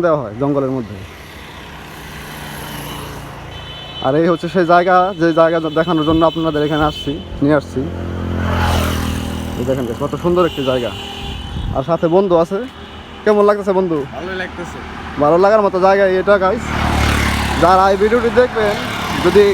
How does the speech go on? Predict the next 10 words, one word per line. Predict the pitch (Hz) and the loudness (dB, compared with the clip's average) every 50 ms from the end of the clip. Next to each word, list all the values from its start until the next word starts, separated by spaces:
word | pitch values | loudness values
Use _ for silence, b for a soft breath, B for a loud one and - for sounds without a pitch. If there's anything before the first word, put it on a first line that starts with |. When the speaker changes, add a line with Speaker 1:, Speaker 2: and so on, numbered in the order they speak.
| 175 | 4
Speaker 1:
গাজীপুরের | 190 202 202 233 220 233 233 233 226 220 | 4 2 4 2 2 4 4 4 4 2
আশেপাশে | - 208 202 214 214 233 - 220 | 2 0 0 0 0 0 0 0
থাকে, | 226 214 208 190 175 156 151 - - - - - | 0 2 0 0 -2 -2 -4 -6 -6 -6 -2 0
থাকেন | 208 214 - 196 175 175 170 | 0 2 2 2 2 2 2
আপনারা, | 165 170 160 139 135 160 202 - - - - - - - - - - - 127 | 2 2 2 2 0 0 -2 -6 -10 -10 -10 -10 -10 -10 -10 -10 -6 0 2
বসবাস | 170 190 - 208 185 170 170 - | 2 2 2 2 0 0 2 4
করে | 196 208 208 170 | 4 4 4 4
থাকেন, | 202 185 165 160 156 151 | 2 2 2 2 2 4
তাহলে | 170 180 180 180 185 185 185 | 4 4 6 6 6 6 4
এই | 185 | 4